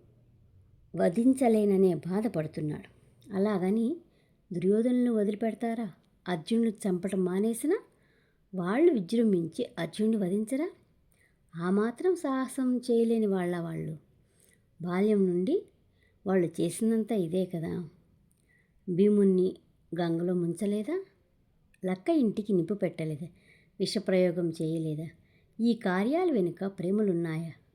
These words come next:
మమకారాలున్నాయా? ఇన్ని చేసిన వాళ్ళు ఈరోజు వారిని విడిచిపెడతారా? కారుణ్యంతో అర్జునుడు వారిని కనికరించినా, కాఠిన్యంతో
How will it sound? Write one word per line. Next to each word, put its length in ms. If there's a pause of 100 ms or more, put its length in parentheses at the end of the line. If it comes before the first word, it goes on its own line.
(100)
మమకారాలున్నాయా? 1040 (680)
ఇన్ని 200 (140)
చేసిన 280
వాళ్ళు 440 (440)
ఈరోజు 440
వారిని 340
విడిచిపెడతారా? 720 (500)
కారుణ్యంతో 800
అర్జునుడు 520 (520)
వారిని 420
కనికరించినా, 960 (560)
కాఠిన్యంతో 880